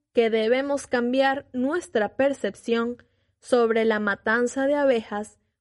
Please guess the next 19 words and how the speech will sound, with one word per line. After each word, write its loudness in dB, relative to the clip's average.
cuando 0
intervienen -2
en -2
nuestra -2
vida -2
diaria. -2
Con 2
un 2
poco 2
de 4
paciencia -2
y -4
comprensión -4
y 2
la 2
ayuda 0
de 0
apicultores -2
profesionales, -4